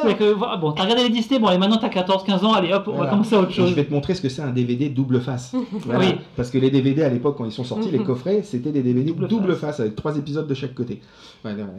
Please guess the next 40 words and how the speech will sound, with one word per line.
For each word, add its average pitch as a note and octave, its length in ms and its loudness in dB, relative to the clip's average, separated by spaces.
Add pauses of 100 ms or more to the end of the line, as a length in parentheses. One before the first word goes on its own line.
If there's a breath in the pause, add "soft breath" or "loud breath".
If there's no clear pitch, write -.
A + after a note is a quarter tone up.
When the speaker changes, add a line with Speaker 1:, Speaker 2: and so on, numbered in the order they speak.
(160)
Speaker 2:
c'était - 180 -16
des F2+ 80 -10
choses G2+ 240 -12
comme - 100 -16
ça G2 100 -14
innovantes F#2+ 440 -12
de F#2 260 -18
chez G#3 160 -14
Warner. F3 240 -16 (1000 soft breath)
Vous A#2 80 -6
avez B2+ 100 0
d'autres C3+ 140 -6
choses D#3 120 -12
à D3+ 60 -10 (100)
rajouter D3+ 340 -8
peut-être D3 300 -10
sur D#3+ 120 -14
la D3+ 80 -10
série ? D#3 240 -12 (240 loud breath)
Speaker 1:
Bah F#3 80 -10
écoute, F#3+ 300 -12
si F#3 160 -16
t'as F#3+ 100 -8
commencé F#3 320 -8
un, C3+ 240 -10 (500)
un - 80 -14
tour E3 100 -14
de D3+ 100 -8
table D3 180 -12
des B2+ 80 -12
personnages C3 340 -14
préférés, C#3+ 400 -12
je A#3 80 -16
pense - 160 -16
qu'on, C#3 100 -16 (460)
on C3 120 -16
pourrait B2 200 -16
tous D3 220 -18
le C3+ 60 -12
faire. G3 220 -10